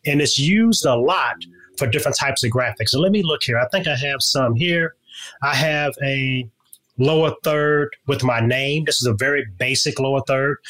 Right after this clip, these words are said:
This is one way you can do it with your name and a title. You can also do a lower third that's a call to action, right? And so you can say, "Hey, lower thirds are the greatest thing since sliced bread." And now you have a,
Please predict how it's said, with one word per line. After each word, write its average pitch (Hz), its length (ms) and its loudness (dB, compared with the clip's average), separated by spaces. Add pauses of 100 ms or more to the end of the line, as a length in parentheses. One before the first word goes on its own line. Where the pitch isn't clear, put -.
(100)
This 135 100 0
is 127 140 0
one 135 160 2
way 143 100 2
you 135 60 -4
can 131 160 0
do 139 200 2
it 143 100 0 (360)
with 135 220 0
your 117 80 2
name 127 600 0
and 120 140 2
a 107 180 -2
title. 135 460 0 (360)
You 135 100 -2
can 139 140 2
also 147 280 2
do 151 180 2
a 139 60 2
lower 139 360 2 (100)
third 143 420 0
that's 123 220 0
a 113 80 -2
call 139 420 2
to - 240 -4
action, 190 500 0 (680)
right? 147 280 0 (300)
And 147 160 0
so 151 480 2 (140)
you 175 100 -2
can 160 100 0
say, 139 180 0
"Hey, 135 380 0 (440)
lower 196 320 2
thirds 202 280 2
are 143 80 2
the 123 60 2
greatest 196 320 0
thing 180 160 2
since 170 240 0
sliced 170 300 0
bread." 123 340 0
And 120 160 -2
now 180 200 0
you 170 180 -8
have 139 320 0
a, 123 180 -2